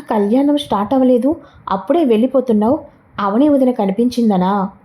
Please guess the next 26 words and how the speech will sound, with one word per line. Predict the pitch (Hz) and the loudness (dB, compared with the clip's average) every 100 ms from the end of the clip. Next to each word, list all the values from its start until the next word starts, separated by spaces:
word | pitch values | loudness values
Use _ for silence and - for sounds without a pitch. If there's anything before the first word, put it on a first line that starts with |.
| 214 | 0
అని | 220 190 | 2 2
అనంగానే, | 196 202 208 226 208 202 - - 208 | 0 0 2 2 0 -4 -20 -2 0
"నీకు | 269 277 | 2 0
కూడా | 302 294 | 0 0
తెలిసిందనమాట. | 254 208 247 233 214 196 190 196 - - _ 208 | 0 0 0 0 0 0 -2 -4 -6 -12 _ 0
నిన్ను | 247 247 | 4 4
మోసం | 254 202 214 262 | 2 0 0 0
చేసింది, | 247 214 214 196 196 - 185 | 0 0 0 0 -4 -2 0
నన్ను | 202 226 | 2 2
మోసం | 196 190 226 220 | 2 0 0 0
చేయలేదు. | 208 196 190 180 170 - - 208 | 0 2 2 0 -6 -16 -12 -4
అలాంటి | 226 226 220 | 0 0 0
పాపిష్టి | 220 202 208 269 285 | -2 -6 -2 -2 0
దాయి | 254 240 220 | 0 0 0
ఉన్నప్పుడు | 196 220 220 214 254 214 - _ | 0 -2 0 2 2 0 -10 _
నేను | 233 240 | 0 0
అక్కడ | 233 233 | -2 -2
కూర్చోటానికి | 233 196 - 269 240 214 220 | -2 -2 -2 0 0 0 0
వీల్లేదు, | 196 202 196 180 175 _ - | 0 0 0 0 -4 _ -4
అందుకనే | 180 233 240 220 | -2 0 0 2
వెళ్ళిపోతున్నాను" | 185 180 226 202 202 202 190 196 190 - | 2 0 0 -2 -2 0 0 0 -4 -4
అని | 202 196 | 0 2
అనంగానే, | 185 190 196 214 190 - - - | 2 0 0 0 0 -6 -12 -6
"ఒక్క | 220 349 | -4 0
నిమిషం | 311 220 247 226 | 0 0 0 0
ఆగమ్మా, | 180 214 196 185 | 0 0 0 0